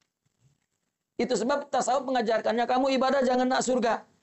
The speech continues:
Dalam rangka untuk mendapatkan asror ruhani, anwar rabbani, hakikat Muhammadiyah.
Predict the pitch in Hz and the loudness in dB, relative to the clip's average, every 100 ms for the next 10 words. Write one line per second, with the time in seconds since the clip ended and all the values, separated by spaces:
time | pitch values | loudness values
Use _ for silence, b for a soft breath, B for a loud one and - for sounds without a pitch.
0 | _ _ - 160 165 160 151 151 151 - | _ _ -6 0 2 2 0 0 0 -2
1 | - 139 190 190 160 143 156 180 175 180 | -2 -4 -6 -4 -6 -6 -6 -4 -6 -6
2 | 147 - 190 185 156 147 - 185 202 208 | -8 -4 -2 -2 -2 -8 -6 -2 0 2
3 | 240 - b b b b - 185 196 202 | 0 -2 b b b b -6 -4 0 0
4 | 175 165 156 139 185 220 226 277 - _ | 0 0 -2 -2 0 2 0 -2 -8 _
5 | _ _ _ 147 - 170 151 - 131 - | _ _ _ -8 -6 -6 -8 -10 -12 -10
6 | 139 131 127 - - | -10 -10 -10 -12 -14